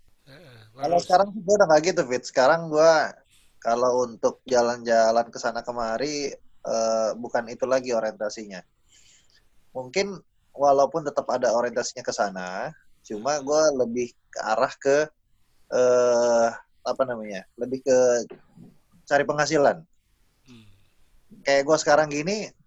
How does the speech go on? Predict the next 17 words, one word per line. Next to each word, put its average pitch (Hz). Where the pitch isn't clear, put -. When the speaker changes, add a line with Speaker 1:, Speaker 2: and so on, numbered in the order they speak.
Speaker 2:
<clears throat> -
karena 147
dulu 151
sering 143
ke 139
sana 135
kemari, 135
ke 135
sana 135
kemari, 127
akhirnya, 139
eh, 123
ya 123
puji 120
Tuhannya 123
gua 185
dipercaya 131